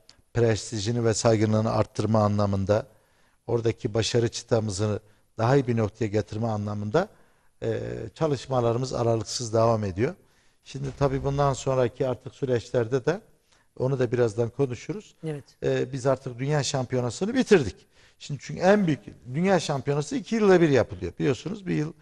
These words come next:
Speaker 1: dünya şampiyonası yapılır. Senede Avrupa şampiyonası
Speaker 2: Avrupa
Speaker 1: yapılacak.
Speaker 2: Evet.
Speaker 1: İşte bir yıl dünya şampiyonası, bir yıl Avrupa şampiyonası. İnşallah Avrupa şampiyonasında da biz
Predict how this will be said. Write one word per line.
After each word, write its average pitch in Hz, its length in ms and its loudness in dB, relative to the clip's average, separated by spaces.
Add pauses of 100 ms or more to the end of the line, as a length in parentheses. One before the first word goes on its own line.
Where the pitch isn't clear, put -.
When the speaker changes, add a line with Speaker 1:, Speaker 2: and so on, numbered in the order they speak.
(340)
Speaker 1:
dünya 180 240 4
şampiyonası 147 640 2
yapılır. - 300 2
Senede 170 420 4
Avrupa 156 320 4
şampiyonası 123 500 -2
Speaker 2:
Avrupa - 120 -4
Speaker 1:
yapılacak. 101 500 0 (140)
Speaker 2:
Evet. 139 180 -20 (220)
Speaker 1:
İşte - 240 -4
bir 180 60 -2
yıl 156 200 0
dünya 151 280 4
şampiyonası, 113 680 -2
bir 123 60 -4
yıl 123 100 -2
Avrupa 127 320 -2
şampiyonası. 107 760 -4 (480)
İnşallah 165 560 4
Avrupa 165 320 2
şampiyonasında 139 840 0
da 170 160 -2 (680)
biz 147 300 -4